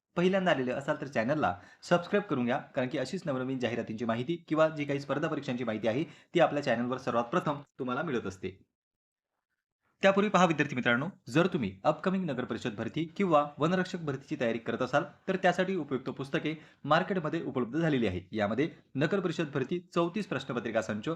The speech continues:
आणि तसेच वनरक्षक भरती चौऱ्याण्णव प्रश्नपत्रिका संच या दोनही पुस्तकांचा समावेश आहे. दोनही पुस्तके स्मार्ट स्टडी पब्लिकेशन विठ्ठल राऊतर सरांची आहेत, तर जवळच्या बुकस्टॉलवर जाऊन तुम्ही ही पुस्तके खरेदी करू शकता किंवा स्क्रीनवर जे काही नंबर दिसत आहे, त्यावर कॉल करून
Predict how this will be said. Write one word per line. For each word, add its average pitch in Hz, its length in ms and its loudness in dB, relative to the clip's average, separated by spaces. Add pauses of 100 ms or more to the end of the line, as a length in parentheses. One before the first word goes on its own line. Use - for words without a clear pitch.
(120)
आणि 117 220 -4
तसेच 156 300 0 (360)
वनरक्षक 185 440 2
भरती 147 380 0 (100)
चौऱ्याण्णव 190 360 2
प्रश्नपत्रिका 117 580 -2
संच 113 280 -2 (340)
या 170 80 4
दोनही 190 400 2
पुस्तकांचा 139 460 -4
समावेश 131 360 0
आहे. 95 300 -4
दोनही 110 300 -2
पुस्तके 123 440 -4 (240)
स्मार्ट 180 280 2
स्टडी 180 180 0
पब्लिकेशन 151 520 0 (280)
विठ्ठल 143 280 0
राऊतर 139 280 2
सरांची 113 340 0
आहेत, 101 140 2 (120)
तर 143 80 -2
जवळच्या 160 380 0
बुकस्टॉलवर 135 380 -2
जाऊन 147 240 -2 (360)
तुम्ही 196 180 4
ही 208 60 0
पुस्तके 151 400 -4
खरेदी 113 180 -2
करू 107 160 -4
शकता 147 320 0
किंवा 180 480 0
स्क्रीनवर 185 380 -2
जे 165 100 -2
काही 143 160 0
नंबर 135 240 0
दिसत 143 240 -2
आहे, 139 100 4 (280)
त्यावर 170 200 4
कॉल 135 220 2
करून 143 220 -2